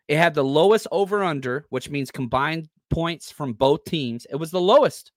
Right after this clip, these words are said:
It still hasn't really gone up. It's at thirty-six points. Uh, Vegas is saying this is gonna be like a twenty-six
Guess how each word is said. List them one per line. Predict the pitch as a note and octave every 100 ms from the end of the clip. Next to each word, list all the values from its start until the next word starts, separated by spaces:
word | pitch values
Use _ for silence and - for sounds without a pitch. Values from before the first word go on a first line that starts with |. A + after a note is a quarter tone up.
| _ _ _
It | - -
still | - C#4+ E4+
hasn't | A#3+ F#3 F3+
really | F3+
gone | D#3 D3+
up. | A#3+ A#3
It's | G3+
at | F3+
thirty-six | F#3 G3 F3+ F3+ -
points. | G#3 C#4 - - _ _ _ _
Uh, | F#2+ - -
Vegas | B2+ F#3 G3+ C#4 F#3
is | E3
saying | A3+ G3+
this | F3 F3
is | D#3+
gonna | F#3 D#3+
be | D#3+ F3+
like | D#3+ D3 -
a | B2+ A#2 G2+ _ _ _ -
twenty-six | - G#3 A#3+ A3+ A3 G#3+ - _ _ - - - G#3+ G#3+ - -